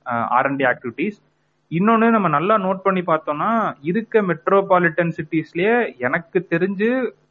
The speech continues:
சீப்பஸ்டோ அஃபோர்டபுளோ அந்த இதுல வைக்கலாம்னா எனக்கு சென்னை தான் கேட்டு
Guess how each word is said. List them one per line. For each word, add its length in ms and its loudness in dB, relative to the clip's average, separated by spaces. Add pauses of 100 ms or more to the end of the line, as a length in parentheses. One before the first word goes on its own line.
(140)
சீப்பஸ்டோ 460 -2
அஃபோர்டபுளோ 520 4
அந்த 260 2
இதுல 160 0
வைக்கலாம்னா 440 0
எனக்கு 500 -2
சென்னை 360 2
தான் 180 2
கேட்டு 420 -2